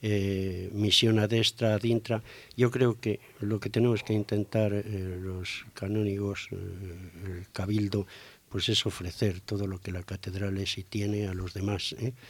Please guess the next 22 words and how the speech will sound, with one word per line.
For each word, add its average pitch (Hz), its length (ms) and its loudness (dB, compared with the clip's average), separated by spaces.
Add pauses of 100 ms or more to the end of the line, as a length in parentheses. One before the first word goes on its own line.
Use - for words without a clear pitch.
(260)
A 101 100 -6
los 92 220 -4
creyentes, 107 640 0
a 98 40 0
los 95 160 -4
no 101 120 -2
creyentes, 101 600 -2
como 95 240 -2
digo. 92 300 -4 (460)
Y 113 80 4
en 107 80 6
segundo 117 360 6
lugar, 113 360 6
pues, - 300 -2 (1000)
ojalá 107 400 4
que 98 540 -2
las 95 260 -2
demás 104 280 2
fuerzas 104 520 2
e 104 40 4
instituciones, 98 920 2
¿eh? 123 240 0